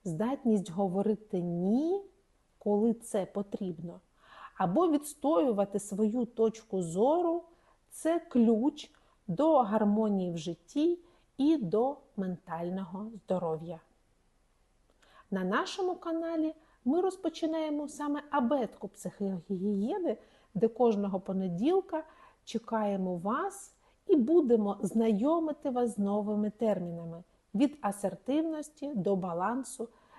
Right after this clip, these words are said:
емоційної грамотності, стрес-менеджменту та багато інших важливих понять, що допоможуть вам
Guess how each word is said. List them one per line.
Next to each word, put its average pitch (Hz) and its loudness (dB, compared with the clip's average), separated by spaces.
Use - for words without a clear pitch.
емоційної 226 2
грамотності, 226 -4
стрес-менеджменту 185 -4
та 190 -4
багато 180 -4
інших 170 -6
важливих 202 0
понять, 254 -4
що - 2
допоможуть 226 0
вам 254 -4